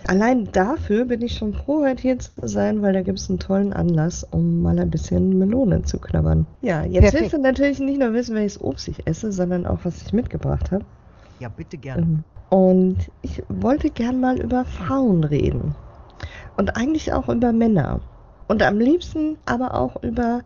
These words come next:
Speaker 1: alle Geschlechter. Aber worüber ich vor allem heute reden möchte, ist,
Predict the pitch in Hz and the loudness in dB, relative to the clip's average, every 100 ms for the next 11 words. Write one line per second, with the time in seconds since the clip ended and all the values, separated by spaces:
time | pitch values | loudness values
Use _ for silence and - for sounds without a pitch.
0 | - 277 226 165 - 160 156 - 180 277 | 4 6 6 2 -4 -4 -4 -2 -4 -4
1 | - - 202 214 226 254 262 214 - - | -10 -4 0 0 2 4 4 2 -4 -10
2 | - - - 339 392 202 190 196 202 202 | -12 -10 0 2 4 4 2 2 0 2
3 | 190 196 - 190 196 196 | 0 0 -2 0 0 -2